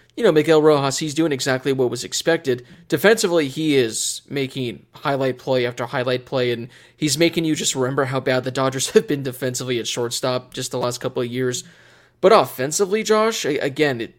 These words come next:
not a huge sample size, but he's hitting three thirty-three, O P S of nine oh two, has a home run, has two doubles. Only five players with the Dodgers this camp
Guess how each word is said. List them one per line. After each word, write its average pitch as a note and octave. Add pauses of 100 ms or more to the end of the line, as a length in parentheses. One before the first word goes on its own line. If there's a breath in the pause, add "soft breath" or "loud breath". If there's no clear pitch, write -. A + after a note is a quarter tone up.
(180)
not D3+
a F3+
huge G3+
sample F#3
size, B2+ (380 soft breath)
but D3+
he's D3
hitting F#3+
three E3
thirty-three, E3+
O D#3
P D#3+
S D#3
of B2
nine C3
oh D3
two, C#3+ (380 soft breath)
has D#3
a F3
home E3
run, D3+
has C#3+
two D#3
doubles. D3 (240 loud breath)
Only F#3+
five D3+
players D#3 (340)
with D3
the D3
Dodgers C3+
this C3
camp C3+